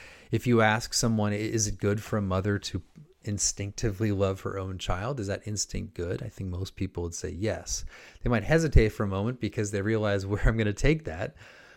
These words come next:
Uh, but nevertheless, uh, that is, um, uh, I think, recognized as good. So I don't think we're entirely consistent in that regard. And I think we should be more consistent, which is to say, that we should be more willing to, uh,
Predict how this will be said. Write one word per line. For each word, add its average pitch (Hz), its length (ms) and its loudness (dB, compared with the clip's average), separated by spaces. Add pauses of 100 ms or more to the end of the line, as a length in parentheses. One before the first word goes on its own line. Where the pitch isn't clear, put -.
(120)
Uh, 107 240 4
but 113 180 0
nevertheless, 117 720 2
uh, 104 280 -2
that 101 260 0
is, 92 500 -2 (840)
um, 90 560 -2
uh, 95 100 0
I 92 120 2
think, 101 180 -2
recognized 92 460 0
as 90 100 -6
good. 160 220 10
So 131 100 6
I 135 40 10
don't 156 160 6
think 131 160 0
we're 113 80 2
entirely 101 380 4
consistent - 600 0
in 87 60 -8
that 85 160 -4
regard. 85 260 -2
And 90 100 0
I 98 60 0
think - 240 -4
we 98 60 4
should 92 220 -2
be 95 120 0
more 107 260 4
consistent, 95 680 -2
which 95 240 -2
is 90 200 2
to - 120 -2
say, 87 460 0 (520)
that 101 260 -2
we 107 480 0 (420)
should 101 480 -4
be 104 140 -4
more 110 340 -2
willing 107 440 0
to, 92 640 -2 (640)
uh, 98 280 -4